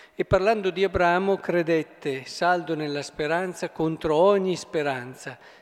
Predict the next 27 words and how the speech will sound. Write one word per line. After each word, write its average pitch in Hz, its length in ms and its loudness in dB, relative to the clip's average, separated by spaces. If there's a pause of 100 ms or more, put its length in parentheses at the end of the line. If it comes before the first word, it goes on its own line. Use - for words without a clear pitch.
e 156 140 -6
così 185 320 -6
divenne 156 480 -4
padre 190 480 -4
di 151 140 -10
molti 170 460 -6
popoli. 120 600 -16 (840)
Anche 208 280 -6
la 175 100 -4
storia 170 440 -2
di 135 180 -6
Abramo, 123 800 -6 (200)
anche 196 300 -8
la 175 120 -8
storia 185 360 -4
di 151 240 -10
tanti 156 560 -10
veri 190 480 0
credenti 123 760 -6
è 123 40 -10
stata 180 320 -8
una 151 260 -4
storia 196 500 -6
dove 147 240 -8
hanno 151 200 -8
dovuto 151 460 -8
credere, 143 640 -6